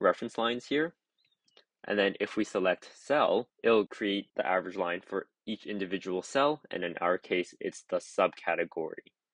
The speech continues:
So there are a couple ways to edit or remove a reference line. One way to do so is to click on that reference line, and then you'll have the option to change the aggregation, edit it, format it,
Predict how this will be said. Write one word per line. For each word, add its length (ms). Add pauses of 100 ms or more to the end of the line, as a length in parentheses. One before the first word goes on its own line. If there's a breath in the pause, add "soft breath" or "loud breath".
(300)
So 300
there 240
are 80
a 40
couple 300
ways 280
to 140 (140)
edit 300
or 180
remove 400
a 80
reference 460
line. 320 (400)
One 260
way 160
to 140
do 180
so 320 (100)
is 140
to 140
click 400 (160)
on 100
that 180
reference 380
line, 280 (360)
and 140
then 100
you'll 160
have 200
the 100
option 340
to 100
change 480
the 140
aggregation, 760 (420)
edit 260
it, 140 (160)
format 400
it, 100